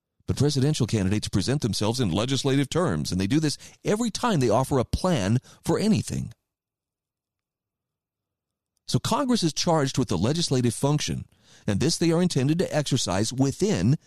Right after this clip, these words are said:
a constitutional framework deliberately designed to make that job exceedingly difficult. Why were things designed this way? The answer is to limit the ability of the federal government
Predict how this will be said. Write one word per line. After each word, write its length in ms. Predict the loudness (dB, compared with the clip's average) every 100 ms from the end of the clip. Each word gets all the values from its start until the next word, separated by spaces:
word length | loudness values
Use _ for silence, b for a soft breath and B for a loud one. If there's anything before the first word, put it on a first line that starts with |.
| b
a 100 | -4
constitutional 720 | -2 -2 -2 -2 -2 -2 0 -2
framework 460 | 0 2 2 0 b b b
deliberately 640 | 0 2 2 0 0 0 0
designed 440 | -2 0 -2 -2
to 100 | -2
make 280 | 0 0 0
that 220 | -2 -2
job 380 | 0 2 0 -2 B B
exceedingly 540 | -4 -2 0 2 2
difficult. 600 | 0 -2 -2 -6 -10 -10 _ _ _ _ _ _ _ _ b b
Why 240 | -4 0 2
were 140 | 2
things 300 | 2 0 0
designed 500 | -2 0 0 2 2
this 200 | 0 -2
way? 300 | -6 -8 -14 _ _ _ _ _ _ _ _ _ _ _ _ _
The 160 | -2 -2
answer 200 | 0 -2
is 80 | 0
to 100 | 0
limit 320 | 2 0 0
the 140 | 0
ability 400 | 2 0 2 0
of 60 | 0
the 60 |
federal 300 | -2 -2 -2
government 420 | 0 0 0 -2